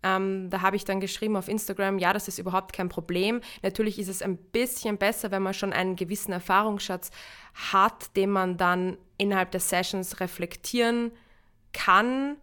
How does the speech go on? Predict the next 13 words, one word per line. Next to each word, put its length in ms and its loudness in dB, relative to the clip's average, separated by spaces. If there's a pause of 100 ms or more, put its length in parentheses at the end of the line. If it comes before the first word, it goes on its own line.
(340)
ähm, 300 4
weil 100 4
man 220 2
ja 140 4
auch 200 0
durch 200 -8
die 100 -6
Lektüre, 500 -2
die 300 -4
ich 120 -6
zur 100 -6
Verfügung 360 -4
stelle, 400 2